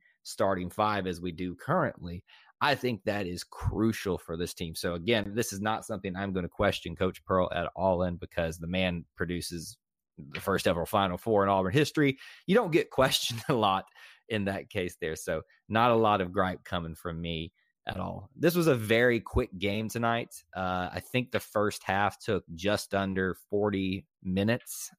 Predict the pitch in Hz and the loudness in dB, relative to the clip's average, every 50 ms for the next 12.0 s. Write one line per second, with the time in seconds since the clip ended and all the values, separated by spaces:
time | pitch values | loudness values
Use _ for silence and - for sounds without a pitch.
0 | - 95 87 85 85 82 82 80 - 85 87 85 85 - - - 92 87 85 85 | -8 -4 -4 -2 -2 -4 -6 -6 -6 -4 -4 -2 -4 -4 -4 -2 -2 0 0 2
1 | 85 90 90 85 80 87 85 80 82 82 - - 80 85 87 85 82 80 78 - | 2 0 0 0 -2 -2 0 0 -2 -2 -4 -6 -8 -6 -6 -6 -6 -8 -8 -8
2 | 85 85 85 82 82 - - - - 143 139 131 127 123 120 120 117 117 113 95 | -6 -6 -4 -6 -6 -8 -10 -2 0 2 4 4 4 4 6 4 4 2 0 -2
3 | 87 82 82 82 82 85 80 80 - 82 80 - - - _ _ _ _ _ _ | -8 -12 -12 -14 -14 -16 -18 -18 -16 -14 -12 -12 -12 -12 _ _ _ _ _ _
4 | _ _ - 85 80 80 - - 90 - 90 92 95 92 - - 90 85 87 87 | _ _ -6 -6 -6 -6 -6 -8 -6 -4 -2 -2 -2 -2 -2 -4 -6 -4 -4 -2
5 | 85 87 92 90 87 87 90 90 - - 82 80 76 90 90 87 87 82 78 - | 0 0 0 0 0 0 0 0 -2 -2 -4 -2 0 0 0 0 0 -2 -6 -8
6 | - - 98 95 90 85 - - - 92 90 85 - - - - - _ - - | -4 -2 2 2 2 2 0 0 2 2 2 2 -2 -6 -16 -20 -20 _ -4 -2
7 | 95 - - 120 117 110 110 - - 147 143 143 139 131 123 - - 131 117 110 | 2 4 4 4 6 4 4 4 4 4 4 4 4 4 2 4 4 4 4 4
8 | - - - 92 110 120 120 117 117 117 117 117 113 110 104 95 92 101 101 101 | 2 0 2 4 4 6 4 2 0 -2 -2 0 0 0 -2 -2 -2 0 2 4
9 | 101 101 98 92 85 85 92 92 - 98 98 92 90 92 82 90 95 98 98 92 | 4 4 2 0 -2 -2 -4 -4 -4 -4 -2 -2 -2 -2 -2 -2 -4 -4 -4 -6
10 | - - 90 87 87 87 82 95 95 95 92 87 90 90 87 85 85 92 92 92 | -6 -6 -6 -6 -6 -6 -6 -4 -2 -2 -2 -2 -4 -4 -4 -4 -4 -4 -4 -2
11 | 92 90 90 - _ _ _ _ _ _ _ - - 90 85 78 58 53 - | -2 -4 -4 -6 _ _ _ _ _ _ _ -8 -6 -4 -2 -4 -4 -6 -10